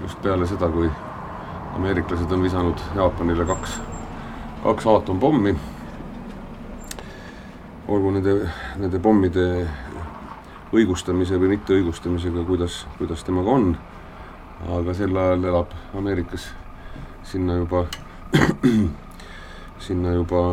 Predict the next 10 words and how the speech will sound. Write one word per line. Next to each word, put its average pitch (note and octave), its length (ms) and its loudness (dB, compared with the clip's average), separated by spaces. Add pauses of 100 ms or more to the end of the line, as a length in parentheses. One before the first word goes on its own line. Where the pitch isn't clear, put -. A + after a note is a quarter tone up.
(120)
üle F#2+ 180 2
kümne F#2+ 280 0
aasta F2+ 260 -2
elab F2 160 0
seal, F2 240 -2
äh, F2+ 880 -6 (640)
teadlane F2 460 0 (120)
Albert F2 320 -4
Einstein. F#2 440 0 (1300)
Ta F2+ 320 4